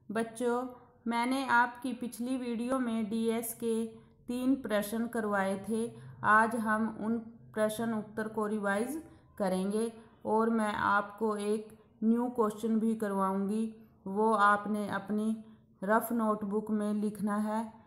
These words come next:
व याद करना है। Let's start। फर्स्ट क्वेश्चन, आकाश में हमें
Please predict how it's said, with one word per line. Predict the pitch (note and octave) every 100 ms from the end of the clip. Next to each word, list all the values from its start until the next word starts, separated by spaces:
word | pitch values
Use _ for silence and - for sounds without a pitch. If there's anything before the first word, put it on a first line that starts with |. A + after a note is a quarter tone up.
| -
व | F#3+ G#3+ B3+ - G3+
याद | G#3 G3 F#3+ G3+
करना | E3+ E3+ D#3
है। | D#3+ C3+ - - - - - - - - - - - - - - -
Let's | G3+ G#3 G#3+
start। | - - G3+ A3 A#3 - - - - - _ _ _ _ - _ _ _ _ _ _ _ - _ _
फर्स्ट | - A#3+ A#3 -
क्वेश्चन, | A#3 A3+ - A#3+ B3+ C4 - - -
आकाश | - G#3 A3 A3 B3+ C#4 B3+
में | C4 A#3 A#3
हमें | A#3 A3 A3 A#3 A#3+